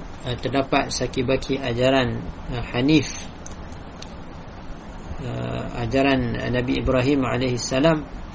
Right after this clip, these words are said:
tetapi mereka telah melakukan, uh, kesyirikan dan pelbagai bentuk, uh, jenayah ataupun amalan jahiliah di dalam masyarakat mereka.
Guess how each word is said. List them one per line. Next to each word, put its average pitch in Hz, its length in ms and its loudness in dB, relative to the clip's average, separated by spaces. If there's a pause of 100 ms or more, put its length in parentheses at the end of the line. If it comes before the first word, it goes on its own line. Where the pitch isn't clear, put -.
(360)
tetapi 127 400 0
mereka 131 360 2
telah 127 280 2
melakukan, 120 800 0 (200)
uh, 113 140 0 (100)
kesyirikan 131 720 0
dan 117 160 0
pelbagai 127 480 4
bentuk, 127 400 4 (1200)
uh, 120 340 -2
jenayah 127 500 2
ataupun 131 360 0
amalan 127 340 2
jahiliah 123 460 4
di 120 160 0
dalam 123 240 0
masyarakat 127 560 0
mereka. 110 320 -2